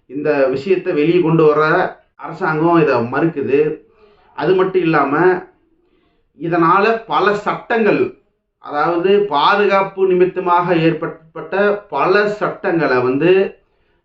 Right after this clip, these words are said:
திருத்தம் செஞ்சிருக்கிறாங்க. ஒரு தெளிவான குற்றச்சாட்டு நரேந்திர மோடி அரசாங்கத்து மேல வைக்கப்படுது. இந்த டசால்ட் ஏவியேஷன்னு யாரு? இந்த டசால்ட் ஏவியேஷன்ன்றது பாத்தீங்கன்னா பிரான்ஸோட அரசாங்கம்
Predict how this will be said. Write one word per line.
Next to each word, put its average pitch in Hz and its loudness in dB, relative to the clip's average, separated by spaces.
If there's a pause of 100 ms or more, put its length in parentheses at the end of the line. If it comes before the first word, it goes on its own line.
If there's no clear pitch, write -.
(100)
திருத்தம் 220 -4
செஞ்சிருக்கிறாங்க. 151 0 (140)
ஒரு 180 -4
தெளிவான 190 2
குற்றச்சாட்டு 180 -2 (100)
நரேந்திர 160 0
மோடி 151 4
அரசாங்கத்து 135 -2
மேல 131 0
வைக்கப்படுது. 113 -6 (360)
இந்த 156 -12
டசால்ட் 220 2
ஏவியேஷன்னு 180 2
யாரு? 139 2 (320)
இந்த 135 -6
டசால்ட் 220 0
ஏவியேஷன்ன்றது 160 0
பாத்தீங்கன்னா 120 -2 (100)
பிரான்ஸோட 165 0
அரசாங்கம் 160 0